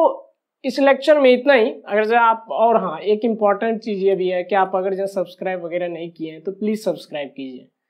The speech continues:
मुझे पता है लास्ट तक वीडियो बहुत कम कोई देखते हैं, लेकिन जो भी देख रहे हैं प्लीज सब्सक्राइब कीजिए।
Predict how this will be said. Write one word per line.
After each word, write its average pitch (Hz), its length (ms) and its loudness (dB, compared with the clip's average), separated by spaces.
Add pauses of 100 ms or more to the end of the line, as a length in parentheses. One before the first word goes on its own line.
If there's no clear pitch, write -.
(1040)
मुझे 196 200 4
पता 214 280 2
है 240 220 4
लास्ट 233 260 2
तक 240 200 4
वीडियो 214 240 6
बहुत 214 320 4
कम 233 160 -2
कोई 208 180 4
देखते 175 260 -4
हैं, 233 60 2
लेकिन 233 280 2
जो 226 180 2
भी 254 180 4
देख 226 340 4
रहे 208 160 2
हैं 165 180 -8 (600)
प्लीज 262 260 0
सब्सक्राइब 156 480 -4
कीजिए। 135 340 -12